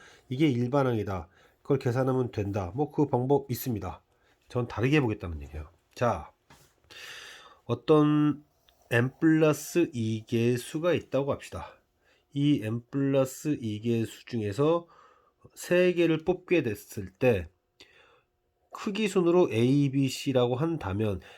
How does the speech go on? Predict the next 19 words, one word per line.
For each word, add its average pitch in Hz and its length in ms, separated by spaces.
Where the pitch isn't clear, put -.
크기 208 360
및 220 280
순서가 196 540
정해져 131 560
있다면 107 600
순서를 190 500
생각할 190 360
수 - 120
없기 147 400
때문에 139 580
n 98 280
플러스 117 540
이 107 100
씨 113 180
삼이겠죠? 165 760
자, 90 200
그런데 95 520
이 131 120
상황에서는 117 760